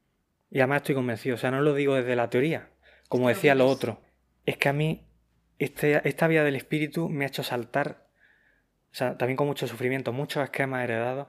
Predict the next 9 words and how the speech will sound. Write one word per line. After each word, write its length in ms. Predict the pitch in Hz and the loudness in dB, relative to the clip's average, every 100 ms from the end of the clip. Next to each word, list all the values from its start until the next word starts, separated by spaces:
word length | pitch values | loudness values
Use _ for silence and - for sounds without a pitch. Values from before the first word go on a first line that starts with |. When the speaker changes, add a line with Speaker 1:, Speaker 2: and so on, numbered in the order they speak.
| _ - - - - - - _ _ | _ -20 -20 -20 -20 -20 -20 _ _
Speaker 1:
y 120 | 151 | -4
muchas 240 | 139 - 156 | 0 0 0
cosas 240 | 160 156 | 0 0
que 100 | 135 | 0
yo 120 | 127 | 0
creía 220 | 143 139 123 | 2 0 0
ciertas 400 | 135 135 127 120 | -2 -2 -2 -6
y 40 | |
estables. 400 | 107 120 117 110 | -6 -8 -8 -12